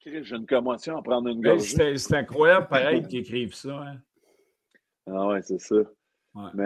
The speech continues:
Speaker 1: euh, ouais, c'est, c'est <laughs> Mais Ilonen, j'espère, je sais pas s'il va y avoir des changements de trio pour Boston.
Speaker 2: Ah, bah, bah.
Speaker 1: Il mérite peut-être de monter. Evans,
Speaker 2: Mais
Speaker 1: qu'est-ce
Speaker 2: non,
Speaker 1: que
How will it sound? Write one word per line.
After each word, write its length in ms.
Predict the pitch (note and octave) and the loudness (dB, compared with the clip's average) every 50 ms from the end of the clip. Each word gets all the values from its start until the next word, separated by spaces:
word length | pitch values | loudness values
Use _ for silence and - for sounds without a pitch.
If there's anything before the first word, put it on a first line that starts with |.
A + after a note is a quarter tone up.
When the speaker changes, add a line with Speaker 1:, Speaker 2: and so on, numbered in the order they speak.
| G2+ G2+ | 0 2
Speaker 1:
euh, 400 | G2+ G2+ G2 G2 G2 G2 G2 G2+ | 2 2 4 4 4 4 4 4
ouais, 200 | A2 A2+ A2+ G#2 - | 6 4 4 4 2
c'est, 360 | - - - A2 G#2+ G#2 G#2 F#2+ | -8 -6 -2 0 2 2 0 0
c'est 240 | - - - B2 G#2+ | -4 -4 -2 -2 -2
<laughs> 840 | - - - - E3+ C#3+ - - - E3 D#3 - _ - - - _ _ _ _ _ _ _ _ _ _ _ G2+ | -2 -4 -2 -2 -2 -2 -2 -4 -4 -6 -6 -6 _ -10 -12 -12 _ _ _ _ _ _ _ _ _ _ _ 0
Mais 160 | A2+ A#2 B2 | 4 6 6
Ilonen, 600 | C#3 D3 D#3 D3+ D3 D3 D#3 D#3+ E3 E3 D#3 C#3+ | 8 10 10 8 8 6 6 4 4 2 0 2
j'espère, 640 | C#3 C#3 B2+ - - - - D3 D3+ D3+ D#3 D3+ C#3+ | 2 2 2 2 -4 0 4 4 6 6 4 4 2
je 120 | A#2 C3+ | 2 0
sais 200 | A#2+ - D3+ C#3+ | 0 2 2 2
pas 180 | C#3+ - F#3+ F#3 | 2 2 -2 -2
s'il 160 | E3 - C#3 | -2 -2 0
va 80 | C3+ C#3+ | 4 4
y 20 | C#3+ | 4
avoir 40 | |
des 80 | D3 C#3+ | 4 2
changements 340 | - - C#3 C3+ C3+ D3 D3 | -2 -2 -4 -4 -2 -2 -4
de 40 | C3 | -4
trio 320 | - C#3+ B2+ C3+ C#3+ D#3+ | -4 -6 -2 0 0 0
pour 180 | D3+ D3+ B2+ G#2+ | 0 0 -4 -6
Boston. 500 | A2 G#2+ C3 B2 - - - - - C3 C3 | 0 0 0 0 0 -4 -16 -4 2 6 8
Speaker 2:
Ah, 480 | C3+ C#3 C#3 C3+ C3+ C3+ C3 C3 B2+ A#2 | 8 8 8 8 8 8 8 6 4 2
bah, 300 | G#2 G2 G2 G#2+ G#2 F#2+ | 0 -2 -2 -2 -2 -2
bah. 240 | F2+ F#2+ F#2+ F#2 F#2+ | -2 -6 -6 -6 -8
Speaker 1:
Il 120 | F#2 B2+ | -10 -6
mérite 420 | C3+ D3 D3 C#3+ B2+ D3+ E3+ E3 - - | 2 6 6 6 8 6 4 2 2 2
peut-être 420 | D3+ C#3 B2 - D3 D#3 D#3 D3 | 2 2 2 4 0 0 0 2
de 100 | C3+ C#3+ C3+ B2+ | 2 2 0 2
monter. 520 | B2+ C3 B2+ B2 B2 A#2+ - - E3 F3+ | 0 -4 -4 -4 -6 -6 -4 0 2 4
Evans, 340 | D#3+ D#3 D3+ D3 C3 G3 G#3+ - | 4 4 4 2 0 -4 -2 -2
Speaker 2:
Mais 60 | C3 | 0
Speaker 1:
qu'est-ce 60 | C#3 D3+ | 2 4
Speaker 2:
non, 80 | D#3 | 6
Speaker 1:
que 40 | D3+ | 6